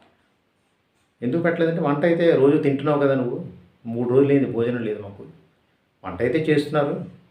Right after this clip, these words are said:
అమ్మగారు కూడా భోజనం చేయలేదు, ఎందుకు తినలేదంటే, గురువుగారు మూడు రోజులైంది భోజనం మానేసి." "ఏం చేస్తున్నారు గురువుగారిని?" అడిగట. అడిగితే ఏముంది, పీఠంలో కూర్చొని దేవుడు ఎదురుగుండా మూడు రోజుల నుంచి భోజనం మానేసి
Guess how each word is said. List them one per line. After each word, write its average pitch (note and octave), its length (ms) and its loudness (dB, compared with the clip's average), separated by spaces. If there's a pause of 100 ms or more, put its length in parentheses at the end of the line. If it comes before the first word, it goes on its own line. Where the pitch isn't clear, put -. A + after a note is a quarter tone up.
(440)
అమ్మగారు F3 320 2
కూడా F3+ 160 4
భోజనం C#3+ 320 0
చేయలేదు, B2+ 220 2
ఎందుకు D#3 260 -6
తినలేదంటే, C#3+ 480 -4
గురువుగారు G3 540 -2
మూడు C#3+ 180 0
రోజులైంది C3+ 320 0
భోజనం A#2 360 -2
మానేసి." G#2 400 -10 (1160)
"ఏం F#3 200 0
చేస్తున్నారు F#3+ 340 2
గురువుగారిని?" C#3+ 400 0
అడిగట. A#2 280 -6
అడిగితే D3 360 -6
ఏముంది, C#3+ 380 0
పీఠంలో E3+ 500 0
కూర్చొని D3+ 380 -2
దేవుడు C3+ 260 2
ఎదురుగుండా B2 500 -4 (220)
మూడు A2+ 180 -4
రోజుల B2 180 -2
నుంచి B2 240 -6
భోజనం A2 280 -6
మానేసి A2 240 -8